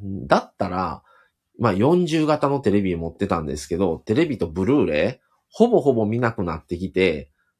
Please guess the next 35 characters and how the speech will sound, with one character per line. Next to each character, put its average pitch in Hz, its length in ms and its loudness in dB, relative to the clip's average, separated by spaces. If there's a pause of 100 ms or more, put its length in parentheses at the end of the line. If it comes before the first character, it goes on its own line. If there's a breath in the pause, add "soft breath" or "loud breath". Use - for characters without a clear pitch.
(240)
こ - 160 0
の 226 80 2
ス - 160 -8
ペ 143 180 4
ー 123 40 0
ス 104 80 -6
邪 90 220 0
魔 165 100 6
や 127 140 2
な 85 180 -2
と - 220 -4
思 85 180 -2
っ - 200 -20
て、 101 380 0 (1800)
そ - 160 -2
れ 131 120 2
で 135 160 2
も 87 440 -4 (480)
う 95 40 -8
や 110 100 2
め 113 120 2
よ 110 140 4
う - 20 -10
か 104 140 0
っ - 160 -12
て 78 100 -8
言 80 160 -8
っ 80 40 -12
て - 520 -6
売 98 140 -2
り 104 100 2
ま 95 140 -2
し - 100 -8
た - 100 -12
ね。 76 280 -10